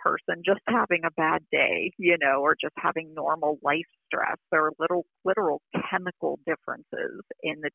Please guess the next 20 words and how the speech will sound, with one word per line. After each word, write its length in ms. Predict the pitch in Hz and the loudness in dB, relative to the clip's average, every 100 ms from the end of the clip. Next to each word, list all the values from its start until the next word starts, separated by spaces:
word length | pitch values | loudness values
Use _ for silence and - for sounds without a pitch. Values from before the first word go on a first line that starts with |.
| - | -6
tears 280 | 185 151 135 - | -4 -4 -4 -6
of 100 | 151 - | -8 -8
the 80 | - - | -12 -6
griever. 580 | 143 185 175 - - - - - - - - | -2 -2 -4 -4 2 2 0 -12 -12 -14 -2
So 80 | 170 | -2
those 240 | 170 190 254 _ | 0 -2 -2 _
very 380 | 180 185 180 156 _ | 0 2 0 -4 _
tears 600 | - - 254 - - - - | -10 -4 -2 -2 -2 -2 0
that 120 | 151 _ _ | -2 _ _
seem 180 | 226 247 | -8 -6
like 240 | 165 156 - | -2 -4 -2
a 80 | 143 - | -6 0
bad 340 | 156 185 196 _ | 2 4 2 _
thing 340 | - - - - | -8 -6 -8 -4
are 160 | - 156 - | 0 0 0
actually 840 | 160 - - - 147 135 - 147 - | 0 0 0 -4 -2 -2 -4 -8 -12
the 60 | - - | -12 -4
catalyst 480 | 180 185 170 175 - _ - | 0 2 0 -4 -8 _ -4
through 220 | 160 151 | -4 -2
which 200 | - 165 | -2 -4